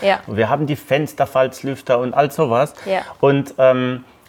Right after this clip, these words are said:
Speaker 2: bei, äh, Messungen nach N F war das relativ easy. Da gibt's ja auch eine Checkliste,
Speaker 1: Ja.
Speaker 2: Checkliste Verfahren B vom flip, Fachverband Luftdichtheit im Bauwesen.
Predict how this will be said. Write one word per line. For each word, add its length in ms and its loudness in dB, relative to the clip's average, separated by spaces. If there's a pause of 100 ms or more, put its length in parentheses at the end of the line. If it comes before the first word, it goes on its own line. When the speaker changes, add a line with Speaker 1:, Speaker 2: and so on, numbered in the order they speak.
(100)
Speaker 2:
bei, 280 2
äh, 580 -6
Messungen 460 0
nach 160 -4
N 160 2
F 260 -2
war 180 4
das 360 -4
relativ 500 -2
easy. 380 0
Da 100 2
gibt's 240 -8
ja 120 2
auch 120 2
eine 240 2
Checkliste, 680 -4
Speaker 1:
Ja. 100 0
Speaker 2:
Checkliste 540 -4
Verfahren 500 -6
B 240 4
vom 340 -2
flip, 320 -2
Fachverband 640 -6
Luftdichtheit 540 -8
im 80 -8
Bauwesen. 500 0